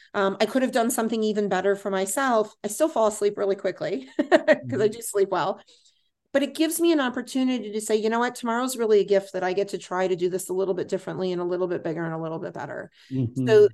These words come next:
Speaker 1: that reflection, I think, is really important for us as humans too to have
Speaker 2: Mm-hmm.
Speaker 1: in order to facilitate that growth. So
Speaker 2: Yeah.
Speaker 1: th-, th-, there's really tons of messages, and it's all just wrapped up,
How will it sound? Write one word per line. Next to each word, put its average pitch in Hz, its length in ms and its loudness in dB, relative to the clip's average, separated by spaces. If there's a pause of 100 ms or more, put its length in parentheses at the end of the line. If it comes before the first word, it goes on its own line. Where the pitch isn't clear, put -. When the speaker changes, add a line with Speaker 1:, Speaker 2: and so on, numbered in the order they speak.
Speaker 1:
that 220 260 2
reflection, 214 840 0
I 175 100 -4
think, 180 340 -6
is 175 120 -8
really 185 240 2
important 180 400 -4
for 180 100 -4
us 175 160 -6
as 170 160 -8
humans 175 380 -6
too 180 180 -2
to 196 80 0
have 254 300 -4 (640)
Speaker 2:
Mm-hmm. 113 180 -8
Speaker 1:
in 202 80 0
order 190 220 0
to 175 80 0
facilitate 175 640 -4
that 165 180 -4
growth. 165 420 -4
So 214 380 0
Speaker 2:
Yeah. 120 180 -6 (340)
Speaker 1:
th-, - 180 -2
th-, - 180 -8
there's 285 240 -6
really 339 280 4
tons 226 360 -2
of 254 80 -6
messages, 254 640 -4
and 226 100 -4
it's 220 120 -6
all 269 240 4
just 285 260 -6
wrapped 196 320 2
up, 190 160 2